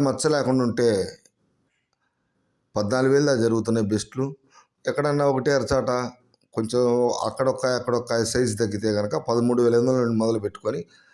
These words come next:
పద్నాలుగు వేలు దాకా జరుగుతున్నాయండి. క్లాసిక్ బెస్ట్ క్వాలిటీ మిర్చి ధర పదమూడు వేల ఐదు వందల నుండి పద్నాలుగు వేలు దాకా జరుగుతున్నాయి. ఈరోజు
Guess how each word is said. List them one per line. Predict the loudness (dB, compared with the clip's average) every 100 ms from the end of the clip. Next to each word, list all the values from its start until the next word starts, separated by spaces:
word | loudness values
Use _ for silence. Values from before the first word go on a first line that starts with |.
| _ _ _ -2
పద్నాలుగు | -2 0 2 4
వేలు | 4 2
దాకా | 2 0
జరుగుతున్నాయండి. | -2 0 -2 -2 -4 -10 _ _ _ _ _ _ _ _ _ _ -4
క్లాసిక్ | -2 0 -4 -2 -2 -2 -8 _ -4
బెస్ట్ | -4 -2
క్వాలిటీ | 0 2 2 0
మిర్చి | -2 -2
ధర | 0 0 -4 -12 _ _ -2
పదమూడు | 0 2 2
వేల | 2
ఐదు | 2
వందల | 2
నుండి | 2 0 0
పద్నాలుగు | -2 0 2
వేలు | 2 2
దాకా | 0 0
జరుగుతున్నాయి. | 0 0 0 -2 -2 -6 _ _ _ _ _ _ _ _ _ _ _ _ _ -2 2
ఈరోజు | 4 4 6